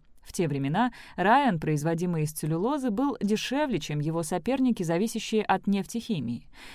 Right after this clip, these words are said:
С тех пор цена продуктов нефтехимии существенно снизилась, и это соотношение стало прямо противоположным.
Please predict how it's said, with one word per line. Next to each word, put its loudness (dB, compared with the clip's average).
С -14
тех -2
пор 0
цена 0
продуктов -4
нефтехимии -4
существенно -4
снизилась, 2
и 2
это -2
соотношение 0
стало 2
прямо 0
противоположным. -4